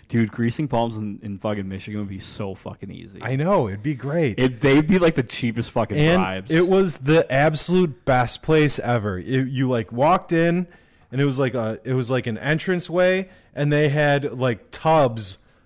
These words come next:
Speaker 2: of beers and, like, hot chicks selling beers,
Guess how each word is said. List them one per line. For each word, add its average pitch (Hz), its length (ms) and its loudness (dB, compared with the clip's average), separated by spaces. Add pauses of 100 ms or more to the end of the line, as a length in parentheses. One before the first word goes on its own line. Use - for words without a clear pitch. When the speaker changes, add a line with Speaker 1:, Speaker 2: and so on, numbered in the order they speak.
(180)
Speaker 2:
of 131 720 0
beers 147 580 0 (320)
and, 131 240 0
like, 120 160 -2
hot - 320 -2
chicks - 300 -4
selling 156 300 2
beers, 139 580 0